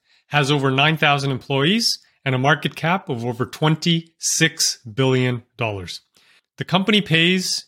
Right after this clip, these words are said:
currently an annual dividend of two dollars and thirty-six cents per share. And in this example, if you own a thousand shares, we multiply that by the dividend, you would receive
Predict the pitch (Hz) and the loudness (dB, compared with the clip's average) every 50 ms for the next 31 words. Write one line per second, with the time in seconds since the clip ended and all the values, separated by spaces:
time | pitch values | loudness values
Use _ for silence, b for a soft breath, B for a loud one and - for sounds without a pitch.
0 | _ _ _ _ - - 165 170 175 170 175 180 185 185 190 208 180 143 151 156 | _ _ _ _ -2 0 2 2 2 2 2 2 2 2 0 -2 -2 0 2 2
1 | 165 170 175 175 165 135 120 143 139 156 160 165 160 160 151 135 - - - - | 2 2 2 2 2 2 2 0 2 2 2 0 0 -2 -4 -8 -8 -6 -4 0
2 | 190 175 165 156 160 165 170 180 175 170 - 160 127 120 - - 151 147 151 156 | 2 2 4 4 4 2 2 0 0 -2 -4 -6 -8 -6 -4 0 0 2 2 2
3 | 151 143 - - 147 139 143 - - - 135 127 127 - - - - _ - - | 0 -2 -2 -2 -2 -2 -2 -4 -4 -2 -2 -2 -2 -6 -8 -12 -14 _ -6 -4
4 | 127 117 104 - - - 127 117 101 87 - _ _ b b b b b b b | -4 -4 -4 -6 -4 -2 -2 -2 -4 -6 -12 _ _ b b b b b b b
5 | b - 139 139 139 151 196 196 - 202 143 147 165 165 170 170 214 214 214 170 | b -2 0 2 4 4 4 2 2 0 2 2 2 2 2 0 0 0 0 0
6 | 127 - - 151 143 143 143 135 127 - - 143 131 127 120 127 120 - - 160 | 0 0 2 2 2 4 2 2 0 0 0 2 2 2 0 -2 -4 -2 0 2
7 | 190 240 302 302 - - - _ - 127 120 123 131 131 - - - 139 127 113 | 2 2 2 0 -4 -6 -8 _ -10 -8 -4 -2 -2 -2 -4 -4 -4 -2 -2 0
8 | 123 127 131 - - - 120 117 117 113 98 101 104 98 - 185 190 233 233 254 | 0 0 -2 -2 -4 -4 -2 -2 -2 -4 -6 -8 -6 0 0 0 2 2 0 0
9 | 247 - b b b b b b b b - 127 135 180 196 202 214 202 175 185 | 0 -2 b b b b b b b b -8 -4 -2 0 2 2 2 2 2 2
10 | 160 - - - 160 160 165 165 160 - | 0 0 2 2 2 4 4 2 0 -4